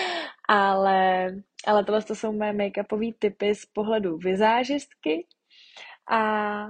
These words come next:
doufám, že vás to třeba uklidní, eh, že vám to pomůže. A kdokoliv se chystá na svůj svatební den, ať už v téhle té sezóně, v roce dva tisíce dvacet dva, nebo kdykoliv jindy,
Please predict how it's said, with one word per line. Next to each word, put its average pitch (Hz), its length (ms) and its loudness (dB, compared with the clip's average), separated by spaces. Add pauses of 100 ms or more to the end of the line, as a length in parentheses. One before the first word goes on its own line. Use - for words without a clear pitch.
(160)
doufám, 320 320 2
že 302 80 0
vás 285 180 2
to 254 80 -10
třeba - 280 -8
uklidní, 330 480 4 (580)
eh, 233 280 -2
že 247 140 2
vám 247 160 -2
to 196 140 -4
pomůže. 277 800 4 (920)
A 226 180 0
kdokoliv 247 540 0
se 262 160 -4
chystá 220 580 -8
na 214 120 -6
svůj 220 240 -6
svatební 214 640 -4
den, 190 440 -4 (1080)
ať 233 240 -2
už - 320 -4 (400)
v - 140 -18
téhle 226 280 6
té 214 260 0
sezóně, 196 560 -2
v 190 60 -4
roce 196 260 -4
dva 196 120 0
tisíce 190 300 -4
dvacet 190 340 -4
dva, 185 460 -2
nebo 190 240 -2
kdykoliv 196 600 -2
jindy, 180 400 -4